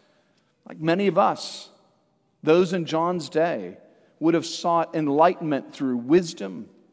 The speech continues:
or through education. They would have sought it through rigorous moral codes or religious practices.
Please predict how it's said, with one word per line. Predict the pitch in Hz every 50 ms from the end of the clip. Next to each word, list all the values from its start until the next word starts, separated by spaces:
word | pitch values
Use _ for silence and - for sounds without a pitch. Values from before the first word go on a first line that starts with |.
| _ _ _ _ -
or | - 135
through | 127 - - 147 143
education. | 135 147 143 147 135 - - 165 175 180 - - 190 175 143 113 107 - _ _ _ _ _ _ _ - -
They | 160 165
would | 175 165
have | 143
sought | - - 185 185 190 185
it | 185 185
through | - - 175 160 151 139 - - - - -
rigorous | 139 139 156 180 185 170 180 185 185 170 - 160
moral | 156 156 156 160 165 165
codes | 160 160 - 185 180 190 202 196 190 165 135 113 - -
or | 151 147 143 135 131 - - - - 143
religious | 151 151 151 170 185 156 185 175 - -
practices. | - - 185 175 180 - - - 214 185 - - 160 127 104 98 101 - - -